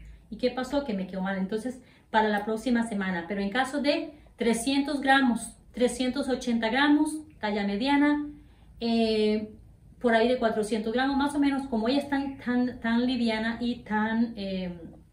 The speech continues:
calada, como unos cincuenta, se-, setenta gramos por talla. Ella es diferente. Y este es algodón también,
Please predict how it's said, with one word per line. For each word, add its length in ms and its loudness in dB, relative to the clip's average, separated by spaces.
calada, 560 0
como 180 -2
unos 180 0
cincuenta, 400 0
se-, 260 -4
setenta 440 0
gramos 320 4
por 240 -4
talla. 400 -2
Ella 220 2
es 80 -4
diferente. 520 -8
Y 500 2
este 480 2
es 140 0
algodón 520 2
también, 640 4